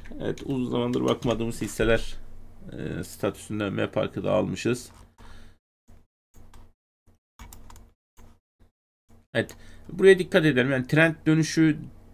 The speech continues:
gelebilir. Trendsel bir bozulma olabilir burada. Buraya dikkat edelim. İndikatörlerde hafiften bir, e, sıkıntı durumu olabilir. Bakın şu şekilde alıyoruz. Bakınız şuralar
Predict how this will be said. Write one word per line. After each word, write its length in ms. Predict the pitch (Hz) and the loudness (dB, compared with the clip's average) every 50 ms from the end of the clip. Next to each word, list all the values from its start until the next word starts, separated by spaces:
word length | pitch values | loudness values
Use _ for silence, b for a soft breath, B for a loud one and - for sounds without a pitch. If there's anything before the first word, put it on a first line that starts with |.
| - _ _ - 123 127 | -20 _ _ -10 -2 4
gelebilir. 600 | 131 147 156 175 170 156 151 123 113 120 - - - - - | 6 8 8 8 8 6 6 4 4 2 -4 -8 -18 -18 -10
Trendsel 480 | - 107 104 107 101 - 127 117 113 110 | -4 -2 -2 -2 0 2 2 2 2 2
bir 160 | 117 113 110 | 0 -2 0
bozulma 360 | 113 117 117 117 117 113 113 | 0 0 0 0 0 0 0
olabilir 460 | 113 113 117 117 113 117 113 110 101 | 0 2 2 2 2 2 0 0 0
burada. 400 | 98 90 87 85 80 - - - - - - - _ _ | 0 0 0 0 -2 -4 -6 -8 -10 -14 -20 -20 _ _
Buraya 260 | - 113 117 120 117 123 | -2 2 2 2 2 0
dikkat 300 | 131 - - 135 120 131 | -4 -6 -4 -4 -2 -2
edelim. 280 | 127 123 127 131 135 - | -2 -2 -2 -6 -6 -6
İndikatörlerde 1000 | - 113 117 113 113 - 120 - - 123 113 113 113 110 110 110 110 107 - - | -6 -4 -4 -4 0 0 0 2 2 0 0 2 2 2 2 0 -2 -6 -6 -4
hafiften 500 | 117 117 113 110 - - - 113 110 107 | -2 0 -2 -2 -2 -2 0 0 0 0
bir, 120 | 113 113 - - B B B B B B B B B - - - | -2 -4 -4 -6 B B B B B B B B B -14 -8 -6
e, 40 | - 80 78 78 - - - 80 80 80 - - - - - - - - _ _ _ _ _ _ _ _ _ _ _ _ _ - | -4 -2 0 0 0 0 -2 -2 -2 -4 -4 -4 -6 -8 -10 -14 -18 -20 _ _ _ _ _ _ _ _ _ _ _ _ _ -16
sıkıntı 600 | - - - - 110 101 101 - 127 113 117 - - - - 101 | -16 -12 -8 -4 -4 -4 -2 0 2 2 2 0 -4 -10 -6 -2
durumu 280 | 113 117 117 120 123 117 | 0 2 2 2 2 2
olabilir. 580 | 117 120 120 117 113 123 107 104 110 - - - - - - - - _ _ _ _ _ | 2 4 2 2 2 2 0 0 -2 -6 -12 -20 -20 -20 -20 -20 -20 _ _ _ _ _
Bakın 260 | - - - - - | -18 -14 -12 -10 -10
şu 220 | - - - 117 104 | -8 -6 -4 -4 -2
şekilde 420 | - 107 107 - 110 101 95 101 | -2 -2 -2 -2 -2 -2 0 2
alıyoruz. 360 | 95 98 95 92 95 98 101 | 2 2 2 2 0 -2 -4
Bakınız 380 | 107 107 98 - 98 98 - - b b b b b b _ _ _ _ - | -4 -4 -4 -4 -4 -6 -6 -10 b b b b b b _ _ _ _ -8
şuralar 380 | - - 117 113 110 107 110 | -4 -2 0 2 2 2 0